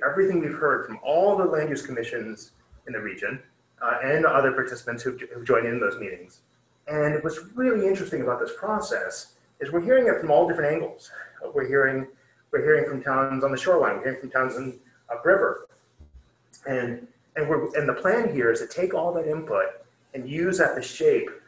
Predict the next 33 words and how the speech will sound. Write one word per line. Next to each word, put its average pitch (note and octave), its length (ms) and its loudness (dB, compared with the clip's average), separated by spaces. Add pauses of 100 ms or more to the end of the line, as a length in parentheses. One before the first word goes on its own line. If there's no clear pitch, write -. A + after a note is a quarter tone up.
(180)
how D3 180 0
this C#3 200 -4
document, A#2 560 -6 (680)
uh, G#2+ 60 -2
you A#2 100 -6
know, G#2 120 0
will A#2+ 160 4
be, A#2 420 -4
will A#2 100 -2
be A2+ 160 -4
sort G#2 220 -8
of - 80 -12
framed E3 400 -2 (560)
and B2 100 -2
sort A#2 180 -4
of A2+ 60 0
created. F#2+ 380 -6 (640)
And B2+ 80 -12
to B2 160 -10
make D3+ 180 2
sure F3 160 0
that D3 100 2
we A#2+ 140 -2
focus D3 400 0
on B2+ 80 -2
the G#2+ 100 -2
items A#2+ 520 -4 (180)
that A#2 60 -4
are G#2 40 -6
important E3 440 -2
to C#3+ 100 0
our A2+ 140 4
towns C#3+ 560 -2